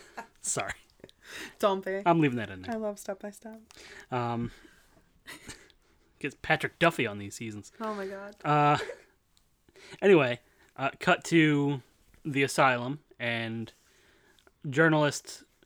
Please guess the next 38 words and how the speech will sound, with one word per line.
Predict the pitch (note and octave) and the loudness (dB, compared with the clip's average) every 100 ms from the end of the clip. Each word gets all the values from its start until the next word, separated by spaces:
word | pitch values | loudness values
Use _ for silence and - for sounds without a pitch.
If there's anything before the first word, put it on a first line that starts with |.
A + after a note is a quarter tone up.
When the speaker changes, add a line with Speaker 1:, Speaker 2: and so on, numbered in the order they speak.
| _ | _
Speaker 1:
Lana | B2+ C#3+ D3+ E3 D#3+ D#3 | -2 2 6 8 8 6
Winters | C#3 E3 - C#3+ C3+ C#3+ - | 4 2 2 0 0 -6 -10
is | C3+ B2+ A#2+ | -6 -6 -6
attempting | - C3+ B2 C3+ | -4 -4 -2 -4
to | C3 | -2
do | C3 | -4
a | B2+ | -4
story | - C3+ B2+ B2+ | -4 -4 -2 -4
on | B2+ A#2 A#2 | -6 -6 -8
the | G#2 | -6
Briarcliff | B2 A#2 A2+ - - A2+ - - - | -6 -4 -6 -10 -12 -12 -12 -18 -6
Bakery, | B2+ D#3+ A#3+ C4 D4+ D4 - _ _ _ _ | -4 0 2 2 0 -4 -6 _ _ _ _
which | C#3+ B2+ | -6 -2
was | D3 | 0
a | C#3 | 2
weird | C#3 F3+ A#3 A3+ G#3 | 0 0 2 2 2
cover. | - D#3+ C#3 C#4 D#4+ | 4 4 6 6 6
Speaker 2:
<laughs> | D#4 D#4 | 4 0
Yeah. | B3 E3+ D3+ - F#3 _ _ _ - | -4 -4 -6 -6 -12 _ _ _ 0
Speaker 1:
Um, | D#3+ C3 E3 - - A#3 - _ - - - - | 2 2 0 -2 -8 -16 -16 _ -20 -20 -20 -18
so | - - E3+ D#3 | -6 4 6 6
she | - E3+ | 4 4
gets | F3 - E3 | 4 4 4
in | D#3+ D3+ | 4 4
and | D3 C3+ B2+ | 2 0 -4
she's | - C#3 B2+ | -4 -4 0
asking | C#3+ C3+ C#3 | 0 0 -2
a | B2 | -2
couple | C3+ A#2+ | -2 -4
random | A#2 B2+ B2 | -4 -4 -4
questions | A2+ A#2+ - A#2+ | -4 -6 -6 -8
about | A#2 A2+ | -6 -8
the | A2+ | -8
bakery, | A2 A2 A2+ A2+ | -8 -6 -6 -8
and | A2+ | -6
then | A2+ | -8
she's | - A#2+ G#2+ | -8 -10 -8
like, | A#2 | -10